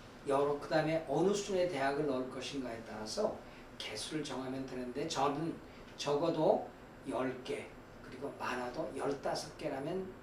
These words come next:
적절할 거라고 생각이 됩니다. 그러나 미국 대학에서 뭐 반드시 재정 보조, 파이낸셜 에이드를 받아야 되겠다고 생각한다면,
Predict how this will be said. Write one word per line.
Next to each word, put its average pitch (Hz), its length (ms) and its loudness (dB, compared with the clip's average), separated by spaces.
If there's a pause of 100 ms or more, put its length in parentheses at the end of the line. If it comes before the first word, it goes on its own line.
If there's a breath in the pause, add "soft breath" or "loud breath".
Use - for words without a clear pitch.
(120)
적절할 - 460 -4
거라고 - 160 -6
생각이 147 300 -4
됩니다. - 260 -10
그러나 - 420 8 (720 loud breath)
미국 190 300 4
대학에서 170 480 6
뭐 127 340 -2 (300)
반드시 139 520 -2
재정 165 460 0
보조, 139 320 0 (140)
파이낸셜 208 580 6
에이드를 143 520 2
받아야 165 520 6
되겠다고 190 540 6
생각한다면, 127 880 -4